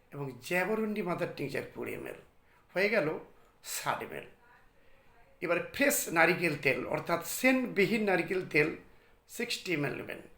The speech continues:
তার মধ্যে মিশিয়ে স্নানের পরে চুলের গোড়ায় রুটে রুটে মাখবেন বা রাতেও মাখতে পারেন। দেখবেন এক মাসের মধ্যে চুল পড়া বন্ধ হবে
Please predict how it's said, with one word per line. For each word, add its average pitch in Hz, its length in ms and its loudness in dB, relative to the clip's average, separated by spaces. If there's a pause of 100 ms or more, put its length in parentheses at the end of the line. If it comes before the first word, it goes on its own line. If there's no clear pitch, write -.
(380)
তার 160 180 2
মধ্যে 175 260 -4
মিশিয়ে 160 640 0 (1000)
স্নানের 180 520 -4
পরে 151 340 0 (1080)
চুলের 170 340 -2
গোড়ায় 143 380 2
রুটে 160 280 -2
রুটে 147 240 -2
মাখবেন 139 480 0 (960)
বা 151 200 -2
রাতেও 107 340 -2
মাখতে - 320 -10
পারেন। - 260 -10 (600)
দেখবেন 170 420 -2 (380)
এক 196 320 2
মাসের 170 420 0
মধ্যে 165 420 -4 (680)
চুল 143 220 -6
পড়া 147 200 2
বন্ধ 147 260 0
হবে 190 320 -2